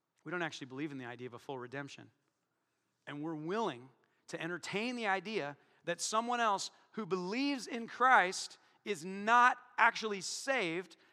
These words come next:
because they don't have the rest of the revelation of Christ's teaching on a, on a certain issue. That's quite an extrapolation, isn't it?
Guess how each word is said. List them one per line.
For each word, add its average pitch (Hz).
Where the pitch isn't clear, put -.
because 185
they 208
don't 214
have 214
the 185
rest 208
of 190
the 185
revelation 180
of 156
Christ's -
teaching 147
on 123
a, 123
on 143
a 127
certain -
issue. -
That's -
quite 240
an 156
extrapolation, 139
isn't 147
it? 113